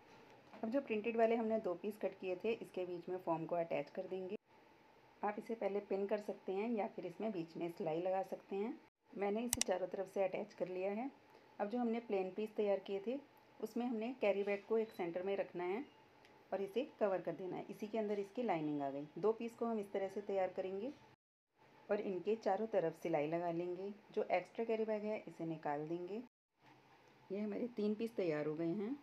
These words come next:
अब जो प्लेन वाला पीस है, इसे भी फोल्ड करके स्टिच कर लेंगे। जो बाहर वाली side है, उधर से stitch करेंगे और fold वाली side पर यहाँ पे chain attach कर लेंगे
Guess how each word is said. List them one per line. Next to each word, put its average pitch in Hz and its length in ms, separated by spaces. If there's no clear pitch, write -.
अब 202 100
जो 262 100
प्लेन 202 280
वाला 214 240
पीस 202 280
है, 254 120
इसे 180 220
भी 214 120
फोल्ड 175 300
करके 175 300
स्टिच 160 280
कर 165 180
लेंगे। 180 420
जो 247 140
बाहर 170 240
वाली 185 220
side 180 260
है, 202 80
उधर 170 200
से 180 160
stitch - 280
करेंगे 196 460
और 233 80
fold 254 280
वाली 254 200
side 175 240
पर 202 140
यहाँ 214 200
पे 175 140
chain 180 280
attach 202 300
कर 196 140
लेंगे 190 400